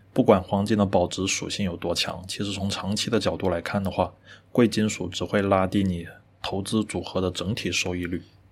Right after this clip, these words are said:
但是股票就不一样，其实特别是在通货膨胀的时候，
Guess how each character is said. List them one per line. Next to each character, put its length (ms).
但 180
是 180
股 180
票 180
就 80
不 160
一 100
样， 220
其 180
实 440
特 140
别 100
是 100
在 120
通 180
货 120
膨 220
胀 220
的 60
时 180
候， 260